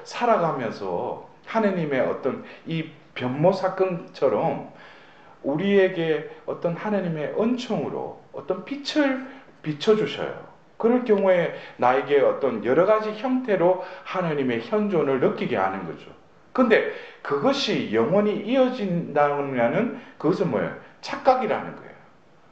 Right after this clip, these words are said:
왜 그러냐? 하나님이 우리에게 믿음을 또 주시고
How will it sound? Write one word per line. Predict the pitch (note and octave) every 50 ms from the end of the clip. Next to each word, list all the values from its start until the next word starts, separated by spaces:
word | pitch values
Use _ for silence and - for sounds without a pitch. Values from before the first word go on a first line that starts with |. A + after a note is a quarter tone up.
| _ -
왜 | - C#3 D3
그러냐? | D3 G#3 G#3+ A#3 A#3 G#3 D3+ F#2 D2+ - - - - - - - - - - - _ - - - - - - - - - - - - - - - - - - -
하나님이 | - - C#4 C#4 C4 B3+ A#3 A3+ G3+ F#3+ F3+ E3 D#3 D3 D3 D3 D3 C#3 B2+
우리에게 | - G2+ G#2 A#2+ B2+ B2 A#2+ A2+ A2 A2+ A2 G#2+ G#2 G2+ G2+ -
믿음을 | D#3+ F#3+ F3+ G#3+ G3 - - C3 B2+ A#2 A2+ A2 -
또 | G#2 F#2+ F#2+ -
주시고 | - - G2 - - F2+ E2 - C#2+ -